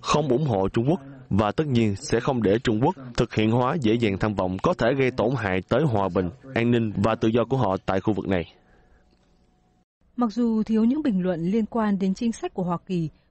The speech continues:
Speaker 2: cùng những so sánh về tương quan quân sự giữa Hoa Kỳ và Trung Quốc trong bối cảnh hiện nay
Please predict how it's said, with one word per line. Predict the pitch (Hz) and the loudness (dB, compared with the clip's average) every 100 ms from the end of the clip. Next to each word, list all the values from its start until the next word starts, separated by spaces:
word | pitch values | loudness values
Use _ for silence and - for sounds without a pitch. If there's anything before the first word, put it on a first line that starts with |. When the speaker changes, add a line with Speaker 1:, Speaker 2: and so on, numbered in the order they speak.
| _ | _
Speaker 2:
cùng | 202 185 175 | 0 2 2
những | 220 | -2
so | - 240 | -4 -4
sánh | - 185 202 311 | 0 0 2 2
về | 226 | 0
tương | 170 196 | -2 -4
quan | 180 185 175 | -4 -4 -4
quân | - 170 | -4 -6
sự | - 190 - | -4 -6 -6
giữa | 170 220 | -8 -6
Hoa | 226 262 - | -4 -4 -4
Kỳ | 202 165 | -6 -4
và | 147 | -6
Trung | 143 165 - | -10 -10 -6
Quốc | 269 359 _ _ _ | -4 -4 _ _ _
trong | - 220 190 | -4 -2 0
bối | 180 202 | 0 -2
cảnh | - 147 | -4 -4
hiện | 160 170 | -2 -2
nay | 185 165 | 0 -2